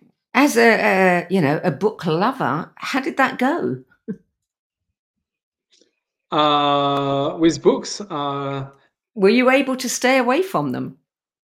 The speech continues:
Speaker 2: Oh, yeah. I mean, a couple of months, or, or just not, uh, get out of spiritual books, you know, because that was, uh, the point, you know, so that I don't, uh, um,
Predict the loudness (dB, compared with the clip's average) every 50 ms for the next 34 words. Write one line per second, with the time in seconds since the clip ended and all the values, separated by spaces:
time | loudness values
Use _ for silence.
0 | _ _ _ _ 0 2 4 4 4 4 2 2 2 0 -2 -4 -4 -4 0 0
1 | 2 2 2 2 0 -2 -4 -10 -14 _ _ _ _ _ _ _ _ -20 -10 -6
2 | -4 -4 0 0 0 2 0 -2 -4 -4 0 2 2 4 4 2 0 0 -2 -4
3 | -6 -10 -14 -16 -14 -12 -12 -10 -10 -10 -10 -10 -8 -8 -8 -6 -6 -6 -4 -6
4 | -6 -8 -8 -6 -4 -4 -4 -4 -6 -10 -12 -12 -10 -8 -6 -6 -6 -6 -8 -8
5 | -10 -12 -16 -20 _ _ -10 -8 -4 -4 -4 -4 -4 -6 -10 -14 -14 -12 -10 -10
6 | -10 -10 -10 -10 -12 -12 -12 -12 -14 -14 -16 -16 -18 -20 -18 -18 -16 -16 -16 -16
7 | -16 -16 -14 -14 -14 -12 -10 -10 -12 -12 -10 -10 -8 -6 -6 -6 -8 -8 -12 -14
8 | -12 -10 -10 -8 -8 -10 -10 -12 -12 -6 -2 0 0 0 0 -2 -6 -8 -10 -12
9 | -10 -10 -12 -12 -14 -12 -10 -8 -6 -4 -4 -4 -6 -8 -12 _ -20 -20 -20 _
10 | _ _ _ -8 -6 -4 -4 -2 0 -2 -2 -2 -2 -4 -6 -10 -14 -12 -8 -6
11 | -4 -2 -2 -2 -4 -4 -8 -12 -20 -20 _ _ _ -20 -20 _ _ _ -14 -12
12 | -10 -10 -8 -8 -8 -8 -8 -8 -6 -6 -6 -6 -6 -8 -8 -8 -8 -8 -8 -8
13 | -8 -8 -10 -12 -14 -16